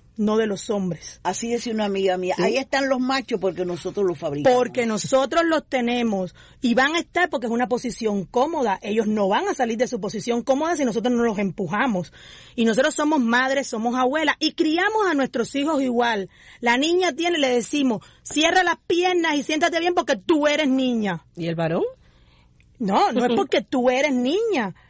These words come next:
Speaker 1: porque debes tener una posición que te sienta, eh, cómoda, que te sientas
Speaker 3: Claro.
Speaker 1: adecuadamente. No es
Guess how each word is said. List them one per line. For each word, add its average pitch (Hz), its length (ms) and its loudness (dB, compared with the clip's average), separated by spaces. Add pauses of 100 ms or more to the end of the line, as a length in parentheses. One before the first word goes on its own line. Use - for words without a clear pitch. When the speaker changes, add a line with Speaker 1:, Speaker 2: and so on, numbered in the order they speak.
(100)
Speaker 1:
porque 247 220 0
debes 247 260 2
tener 302 280 0
una 330 160 0
posición 254 600 0
que 302 100 -2
te 247 120 0
sienta, 254 680 2
eh, 226 140 -4
cómoda, 427 480 2
que 294 100 0
te 254 140 2
sientas 175 260 2
Speaker 3:
Claro. 262 160 2
Speaker 1:
adecuadamente. 165 540 0 (420)
No 269 260 2
es 427 60 2